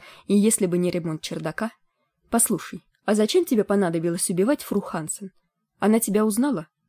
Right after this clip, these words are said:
Стала бы я убивать ни в чём не повинную старушку. Она меня не видела,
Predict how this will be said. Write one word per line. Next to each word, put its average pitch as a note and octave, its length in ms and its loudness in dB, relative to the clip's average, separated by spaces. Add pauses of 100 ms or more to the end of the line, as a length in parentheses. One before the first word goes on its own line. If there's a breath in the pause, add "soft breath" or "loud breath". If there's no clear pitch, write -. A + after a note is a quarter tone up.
(560)
Стала A#3+ 400 0
бы E3 100 -2
я E3 160 -2
убивать E3+ 380 0
ни F3 80 -2
в - 60 -10
чём E3+ 240 -2
не E3 100 -2
повинную D#3+ 460 -4
старушку. - 580 -10 (640)
Она A#3+ 200 6
меня A#3 240 6
не A3 140 6
видела, E3 420 -2